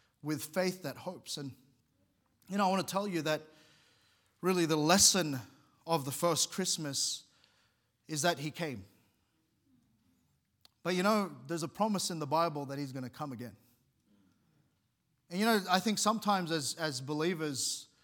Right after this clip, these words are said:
we focus so much on the first Christmas, the first Advent, we forget that God has a timeline of the second Advent.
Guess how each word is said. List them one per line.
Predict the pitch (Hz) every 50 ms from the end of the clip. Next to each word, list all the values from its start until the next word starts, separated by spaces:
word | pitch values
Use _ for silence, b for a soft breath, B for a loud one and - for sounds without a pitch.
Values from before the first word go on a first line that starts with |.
| _ _ _ _ _ _ _ _ _ _ _
we | - 151 160
focus | - 190 202 202 196 185 165
so | - 185 170
much | 170 170 175 170 -
on | 165 156
the | 143
first | 120 - - 175 185 170 - -
Christmas, | - 175 156 - - 147 143 135 127 - -
the | 139 135
first | - - 160 151 139 - - 147
Advent, | 151 151 135 120 127 113 113 - _ _ _ _ _ _ _ _ _ _ _ _ _ _ _ _ _ _ _ _ _ _ _ _ _ _ _ -
we | 156 160
forget | 156 - 165 151 185 180 180
that | 165 147
God | 139 160 165 165
has | 165 135
a | 139
timeline | 120 - - 165 165 165 160 156 147 139 135 127
of | 127 107
the | 120
second | - - 156 143 - 131 117
Advent. | 107 98 90 101 90